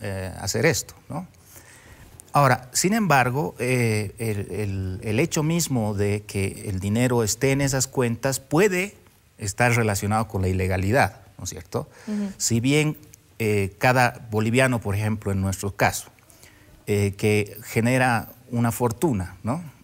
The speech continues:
Speaker 1: Y, eh, lo hace de manera legal, tiene el derecho, porque es su fortuna, es su dinero, de sacarlo del país,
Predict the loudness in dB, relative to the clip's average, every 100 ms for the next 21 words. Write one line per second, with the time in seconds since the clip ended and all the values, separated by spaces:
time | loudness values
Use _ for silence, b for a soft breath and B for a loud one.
0 | -10 -2 0 0 -2 -4 -2 0 2 2
1 | 2 0 0 0 0 0 0 4 2 2
2 | -2 0 0 2 2 0 -2 -6 -6 -10
3 | -2 0 2 2 0 -2 -4 -4 -2 -2
4 | -2 -2 -2 -2 -2 -4 -8 B B B
5 | B B B -6 -2 0 0 2 2 4
6 | 2 2 0 0 0 0 -4